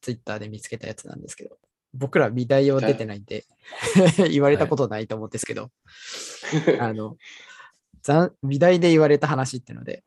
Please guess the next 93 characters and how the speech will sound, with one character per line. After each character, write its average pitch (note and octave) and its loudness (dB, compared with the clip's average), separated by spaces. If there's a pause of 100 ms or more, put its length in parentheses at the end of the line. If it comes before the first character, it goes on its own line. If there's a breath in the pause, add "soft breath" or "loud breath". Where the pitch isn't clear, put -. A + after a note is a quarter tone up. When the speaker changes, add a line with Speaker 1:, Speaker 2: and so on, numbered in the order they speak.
(640)
Speaker 1:
斬 D3+ 2
新 E3+ 2
な D#3+ 4
ア D#3 6
イ D#3+ 6
デ C#3 2
ィ A#2 2
ア G#2 -4
な G#2 -10
ん G#2 -14
て G#2 -12
も A2 -8
う A#2+ -16
先 C3 -2
人 C#3 2
が B2+ 0
出 A#2+ -4
し - -12
尽 - -18
く C3+ -6
し - -6
て A#2+ -2
る G#2+ -6
か - -10
ら、 - -10
そ - -12
ん A#2+ -6
な B2+ -2
も C3+ 0
の C#3 2
は A#2 0
な A2+ -2
い G#2+ -6
と。 - -14 (460)
な B2 -2
ん A2+ -6
で、 G#2+ -8 (160)
そ - -8
の A2+ -8
自 A#2+ -8
分 F3+ 2
が E3 4
や C#3 2
る C#3 0
必 - -14
然 C3 -2
性 B2+ -4
に A#2+ -6
価 C3 -4
値 C3 -10
を A#2 -8
見 A2 -10
出 A2+ -6
し - -8
な G#2+ -8
さ A#2 -4
い A2 -4
っ - -14 (200)
て A2+ -16
い A2 -14
う A2+ -20
ふ C3 -16
う B2+ -14
に G2+ -14 (440)
最 A#2 -6
初 E3+ 2
に D#3 6
言 C#3+ 6
わ C3 4
れ B2 2
る A#2+ -6
っ - -8
て - -20
い - -20
う。 - -20 (420)
そ - -10
ん C#3+ -2
な D#3 -2
こ D#3+ -2
と D3 -2
言 A#2 -4
わ C3 -2
れ D3 0
た D#3+ -6
こ D3 -8
と C#3+ -2
な C#3 -2
い A2+ -8
な G2 -14
っ - -20
て - -20
い - -20
う。 - -20